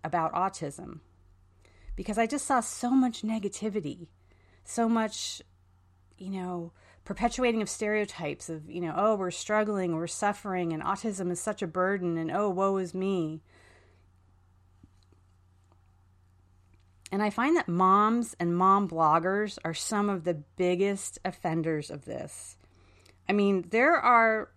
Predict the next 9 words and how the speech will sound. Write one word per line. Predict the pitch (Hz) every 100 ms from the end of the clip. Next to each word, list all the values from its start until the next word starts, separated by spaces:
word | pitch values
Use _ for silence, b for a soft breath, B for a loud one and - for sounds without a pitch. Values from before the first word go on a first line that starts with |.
| _ -
some | - 220 208
blogs | 190 190 190 180
out | - 339 180
there | 170 151 147
who | 170 170
have | 170 156 -
really | 185 202 214 202
built | 165 - 196 190 -
up | 180 160